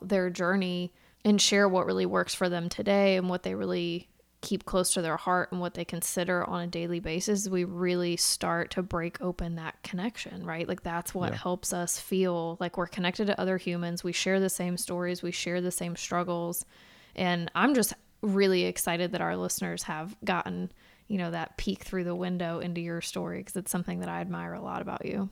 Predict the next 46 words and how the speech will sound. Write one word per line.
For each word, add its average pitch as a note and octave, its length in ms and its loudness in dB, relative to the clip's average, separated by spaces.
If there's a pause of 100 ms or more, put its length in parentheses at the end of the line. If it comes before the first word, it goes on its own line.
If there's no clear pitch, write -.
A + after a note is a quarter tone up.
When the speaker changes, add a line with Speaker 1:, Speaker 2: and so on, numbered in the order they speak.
(120)
Speaker 2:
Well, C#3+ 180 -8
thank B2+ 280 -8
you. A#2+ 120 -4 (360)
Yeah, B2+ 180 -6
this B2+ 140 -8
is, C3 120 -8 (100)
this C3 140 -2
has C3+ 80 -6
been B2+ 200 -2
nice. A2 300 0
I, C3 260 2
I C#3 40 2
think, D#3+ 300 0
I C3+ 80 2
think D3 220 0
that C3+ 180 2
connection A#2 440 0
piece G#2+ 320 -4
is, A2 360 -10
you A2+ 120 -6
know, G#2+ 280 -4
something D#3 380 0
that B2 100 2
I A2 100 4
always G#2+ 340 0
try G#2 220 -4
to F#2+ 120 -4 (160)
pay G#2+ 160 -2
attention G2 480 -6
to G2 300 -4
is, F#2+ 120 -8
like, F#2+ 200 -8
how A2 120 -4
much A2 240 -4
time G#2 280 -2
am G2+ 120 -2
I G2 60 -4
spending G2 720 -6 (400)
talking G2+ 300 0
to G#2 60 -4
myself G#2 440 -2
in G#2 80 -6
my F#2+ 180 -4
head G2+ 340 -2 (800)
compared G#2 540 -2
to G#2 400 -2